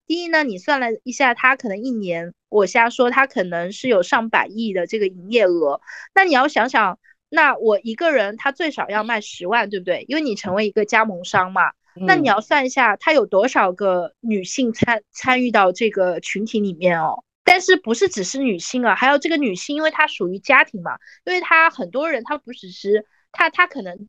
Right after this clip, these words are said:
Speaker 1: 就是已经成立了家庭，所以在她背后又有多少人？所以我当时我算了这个数字啊，我毛乎乎算这个数字，我觉得挺可怕的。
Speaker 2: 我觉得你还忽视了一个，就是她是被看到的。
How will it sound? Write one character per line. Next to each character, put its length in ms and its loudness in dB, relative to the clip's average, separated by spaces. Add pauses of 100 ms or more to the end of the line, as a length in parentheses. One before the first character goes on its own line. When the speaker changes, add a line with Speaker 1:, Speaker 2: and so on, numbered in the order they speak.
Speaker 1:
就 120 -6
是 120 -12
已 120 -8
经 380 -6 (100)
成 200 -6
立 120 -2
了 140 2
家 220 2
庭， 260 -8 (280)
所 180 -2
以 120 -4
在 180 2
她 160 0
背 220 -2
后 180 2
又 160 -2
有 160 0
多 160 -2
少 180 -4
人？ 220 -6
所 140 -4
以 20 0
我 160 2
当 220 2
时 260 -4 (260)
我 120 -6
算 300 2
了 100 0
这 80 -8
个 100 0
数 240 -4
字 140 -14 (240)
啊， 140 0
我 40 -2
毛 180 -2
乎 180 -4
乎 80 -4
算 200 0
这 80 -8
个 80 -4
数 160 -8
字， 80 -8
我 100 -4
觉 80 -4
得 40 -2
挺 160 -10
可 180 -8
怕 260 0
的。 200 -14 (100)
Speaker 2:
我 100 -2
觉 120 4
得 360 6 (420)
你 200 2
还 240 4
忽 260 6
视 220 4
了 100 8
一 60 4
个， 100 0
就 120 2
是 180 0
她 260 0
是 120 4
被 120 6
看 300 0
到 220 0
的。 160 -20